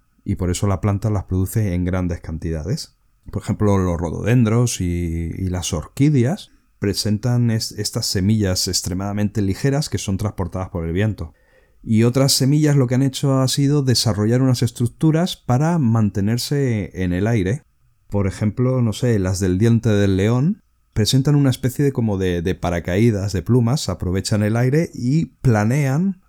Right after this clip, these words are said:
con su paracaídas para así dispersarse. Por ejemplo, el, el fresno, pues, eh,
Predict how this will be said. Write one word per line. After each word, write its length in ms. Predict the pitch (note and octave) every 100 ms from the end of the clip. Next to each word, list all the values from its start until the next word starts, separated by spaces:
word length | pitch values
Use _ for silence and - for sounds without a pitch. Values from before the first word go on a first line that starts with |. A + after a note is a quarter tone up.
| _
con 180 | G#2+ G2+
su 180 | A2+
paracaídas 840 | G2+ G2+ G2+ A2+ C3+ D3+ G3 - _ _ _
para 240 | G2 F#2
así 280 | F2 - F#2+
dispersarse. 800 | F#2 G2 - - - F2+ - F#2 - - _ _ _
Por 120 | G#2
ejemplo, 880 | F#2+ A2 G#2 A2+ A#2+ A#2 A2+ A2 G2+
el, 400 | F#2+ E2+ F#2 F#2+
el 220 | F#2+ F#2+
fresno, 800 | F2 B2 C#3+ C#3+ D3 D#3 F3+ F3+
pues, 560 | - A2 C3 - - -
eh, 560 | G2+ G2 F#2 F#2 F2+